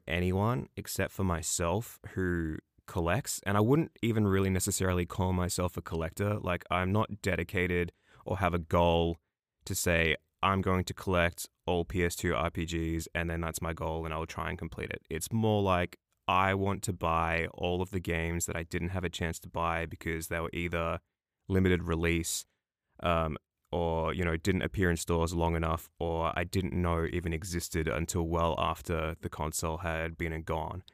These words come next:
So I am mostly referring to, like, P S two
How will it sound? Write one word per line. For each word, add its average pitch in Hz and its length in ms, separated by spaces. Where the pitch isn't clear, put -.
So 82 380
I 95 160
am 95 320
mostly 90 320
referring 80 360
to, - 100
like, - 140
P 85 160
S 85 120
two 78 280